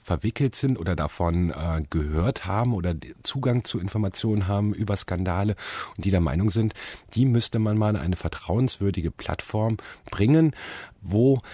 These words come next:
der Informant nicht nachvollziehbar ist und, äh, wo halt die Quelle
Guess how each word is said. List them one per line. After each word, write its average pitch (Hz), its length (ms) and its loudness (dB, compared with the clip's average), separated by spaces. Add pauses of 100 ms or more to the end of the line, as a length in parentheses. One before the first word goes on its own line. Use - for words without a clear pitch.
(240)
der 95 420 4
Informant 104 800 2
nicht 92 240 2
nachvollziehbar 123 1120 -2
ist - 320 -2
und, 113 420 0
äh, 98 240 -2
wo 104 200 2
halt 101 160 0
die - 100 -8
Quelle 101 460 2